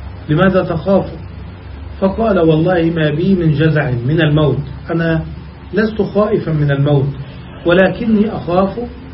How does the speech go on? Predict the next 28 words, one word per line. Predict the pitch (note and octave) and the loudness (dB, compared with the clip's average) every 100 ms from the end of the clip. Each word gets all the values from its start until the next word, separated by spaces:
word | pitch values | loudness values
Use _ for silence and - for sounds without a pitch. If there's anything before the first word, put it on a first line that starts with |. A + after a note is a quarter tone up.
| - | -2
أن | F#3 G3 | 4 4
يظهر | A3 F#3 E3+ D#3 D3+ | 4 2 2 2 2
دين | G#3 F#3 | 2 2
ابن | D#3+ C#3+ D3+ | 2 0 0
أبي | - D3+ | 0 0
كبشة | - G3 D#3 E3 D#3+ | 2 0 0 -4 -2
بمكة، | D3+ C#3+ C#3 - - - - - - - A3+ | 0 0 0 -2 -6 -10 -16 -18 -18 -10 2
أنا | A3 A3 F#3 | 4 4 2
أخاف | F#3 G3+ G3 A#3 G3+ | 0 0 0 -4 -2
أن | F3 | 2
يظهر | G3+ E3+ D#3 C#3 | 2 2 2 2
دين | D3+ F#3 D3+ C#3 | 2 2 2 0
محمد | - F3 E3 B2+ A#2 A2+ - - - - | -2 0 0 0 -2 -4 -12 -16 -8 0
صلى | G#3+ D#3 | 2 4
الله | D3+ D#3 | 2 2
عليه | C#3+ C#3+ | 0 -2
وسلم | C#3 E3+ F#3+ E3 | -2 0 0 -2
في | C#3+ C#3+ | -4 -4
مكة." | B2 - C3 - - - - - - - - - - - - - - - | -6 -6 -10 -12 -16 -20 -20 -20 -20 -20 -20 -20 -20 -20 -20 -20 -12 -4
فقال | F#3+ A#3 G#3+ E3 | -2 2 2 2
أبو | D#3 C#3+ | 0 -4
سفيان: | C3+ B2+ D3+ E3+ G3+ G3 - - - | -6 -6 -2 0 0 -4 -10 -20 -4
"لا | E3+ A3+ G#3 | 0 2 0
تخف، | G3+ D3 C#3 C#3+ - - - - - - - - - - - - - - | -4 -4 -4 -6 -10 -18 -20 -20 -20 -20 -20 -20 -20 -20 -20 -20 -16 -4
إني | C4+ A3 | 4 6
ضامن | F#3 E3 G#3 G#3 F#3+ G3 G3 - A#3 | 6 6 4 6 6 6 4 0 -2
ألا | G#3 F3 | 2 4
يظهر"، | D#3 C3+ A#2+ | 4 4 0